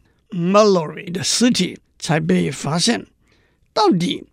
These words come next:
他有没有到达喜马拉雅山的最高峰，到现在还是一个谜。一直到一九五三年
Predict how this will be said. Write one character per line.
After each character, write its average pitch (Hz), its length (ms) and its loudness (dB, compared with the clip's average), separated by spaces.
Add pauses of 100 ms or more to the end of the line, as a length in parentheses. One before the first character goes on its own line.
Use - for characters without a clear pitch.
(100)
他 226 120 2
有 220 180 0
没 175 260 0
有 175 220 -2
到 185 240 0
达 175 300 -4
喜 175 200 -2
马 190 240 0
拉 165 200 -2
雅 165 160 -4
山 165 320 -2
的 160 120 -4
最 160 200 -2
高 160 220 0
峰， 190 240 0 (480)
到 165 140 2
现 143 240 0
在 151 140 -6
还 147 420 -6
是 151 200 -4
一 151 180 -2
个 156 140 -4
谜。 170 320 -4 (640)
一 185 140 0
直 160 180 2
到 175 360 -2
一 190 200 -2
九 160 280 0
五 190 300 -6
三 165 300 -2
年 165 240 -4